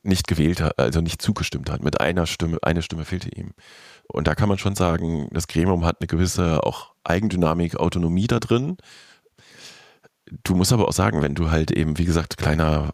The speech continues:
Vereinsvorsitzender bist, du bist, hast sowieso zu, deinen Verein zu managen oder du bist dort Geschäftsführer und entsandt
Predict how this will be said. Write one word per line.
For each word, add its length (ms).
Vereinsvorsitzender 1000
bist, 300
du 40
bist, 300
hast 220
sowieso 380
zu, 280
deinen 460
Verein 260
zu 100
managen 440
oder 180
du 80
bist 140
dort 120
Geschäftsführer 440
und 100
entsandt 320